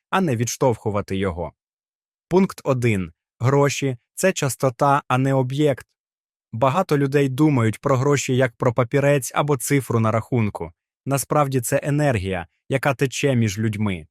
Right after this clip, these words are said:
Один чоловік весь час скаржився на те, що йому не вистачає грошей. Він сприймав гроші як щось рідкісне і важкодоступне. Результат — борги і непередбачувані витрати.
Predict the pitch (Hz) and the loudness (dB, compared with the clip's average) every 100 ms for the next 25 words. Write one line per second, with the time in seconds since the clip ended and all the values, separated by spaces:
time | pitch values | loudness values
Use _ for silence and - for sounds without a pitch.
0 | _ _ _ 135 151 156 - 147 131 143 | _ _ _ 0 2 0 0 0 2 0
1 | 131 117 135 123 - 131 117 - - 120 | -2 0 2 2 -2 -2 -2 -2 -2 0
2 | 113 113 117 117 117 139 131 - _ - | -2 -4 -2 -2 2 2 2 -2 _ -2
3 | 135 127 135 131 135 120 - 113 - 113 | 2 2 2 2 2 0 -2 -4 0 0
4 | 104 117 120 - 104 82 _ _ _ - | 2 -2 -2 -2 -2 -4 _ _ _ -2
5 | 143 147 - 139 139 120 117 143 139 - | 0 0 0 2 2 2 2 0 0 0
6 | 120 117 - 123 - 120 139 - 113 107 | -2 -2 -2 -4 -2 -2 -2 -2 -8 -6
7 | 104 98 135 123 127 - 113 117 - - | -6 -4 -2 0 0 0 -2 -2 -2 -2
8 | 120 - 82 82 _ _ _ 127 131 135 | -2 -4 -10 -12 _ _ _ 0 2 0
9 | 127 131 92 - _ _ _ 123 131 127 | 0 0 0 -2 _ _ _ 0 2 2
10 | 139 147 - 127 123 110 117 110 120 120 | 2 0 0 0 0 0 -2 2 0 0
11 | 117 113 110 107 117 135 107 - 67 | -2 -2 -2 -2 -2 0 0 -2 -14